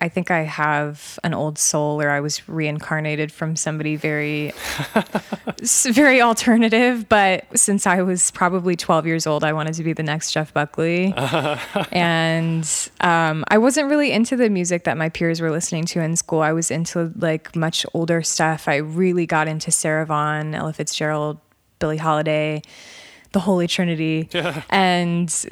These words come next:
Speaker 1: then I just, I kind of started getting more into alternative stuff like Elliott Smith, Jeff Buckley. Later on, I really got into Nick Cave and the Bad Seeds. I'm a huge fan of them now. So I just,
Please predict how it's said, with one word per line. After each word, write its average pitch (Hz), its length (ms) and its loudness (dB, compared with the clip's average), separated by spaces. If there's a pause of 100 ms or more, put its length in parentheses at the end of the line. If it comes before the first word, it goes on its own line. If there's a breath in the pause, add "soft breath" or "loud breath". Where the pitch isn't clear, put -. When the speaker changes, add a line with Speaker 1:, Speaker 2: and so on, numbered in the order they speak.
(120)
Speaker 1:
then 277 580 6
I 214 160 6
just, 226 460 0 (160)
I 202 100 4
kind 226 260 4
of 214 220 0
started 196 500 2
getting 185 280 2
more 175 160 0
into 180 200 -2
alternative 170 540 0
stuff 165 200 -2
like 165 120 0
Elliott 160 300 0
Smith, 156 440 -4
Jeff 160 240 -4
Buckley. 156 640 -2 (280 loud breath)
Later 165 340 0
on, 151 180 -2
I 151 40 -2
really 151 260 -4
got 151 180 -4
into 156 240 -6
Nick 151 140 -8
Cave 156 200 -6
and 147 100 -4
the 147 40 -6
Bad 147 280 -2
Seeds. 151 320 -4
I'm 156 100 -4
a 156 40 -4
huge 160 280 -6
fan 147 160 -4
of 156 120 -10
them 156 200 -4
now. 156 340 -4
So 180 400 2 (540 loud breath)
I 214 80 2
just, - 420 -2